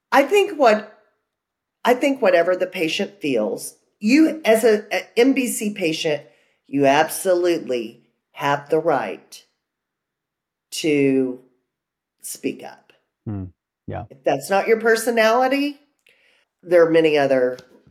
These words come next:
Speaker 1: ways to address it. Alienating
Speaker 2: Yeah.
Speaker 1: people is probably not the best advice.
Speaker 2: Yeah.
Speaker 1: But I think it's other, other ways to address it are potentially keep a blog,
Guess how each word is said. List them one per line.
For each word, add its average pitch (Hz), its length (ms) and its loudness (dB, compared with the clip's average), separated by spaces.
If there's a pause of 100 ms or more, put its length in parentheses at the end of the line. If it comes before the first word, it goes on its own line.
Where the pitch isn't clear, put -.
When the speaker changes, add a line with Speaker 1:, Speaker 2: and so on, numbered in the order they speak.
(120)
Speaker 1:
ways 139 500 0
to 143 160 -4
address 123 420 -4
it. 110 420 -4
Alienating 185 760 4
Speaker 2:
Yeah. 156 100 -6
Speaker 1:
people 156 280 0
is 143 100 -2
probably 135 880 -4
not 151 460 -2
the 131 60 -4
best 113 380 -8
advice. - 840 -8 (440)
Speaker 2:
Yeah. 87 220 -8 (100)
Speaker 1:
But 220 440 4
I 226 140 6
think 240 340 2
it's 214 480 0 (240)
other, - 340 2
other 226 240 4
ways 214 360 2
to 240 120 0
address 160 500 -2
it 233 160 0
are 156 540 0
potentially 214 560 -4
keep 202 280 -8
a 180 60 2
blog, 143 600 0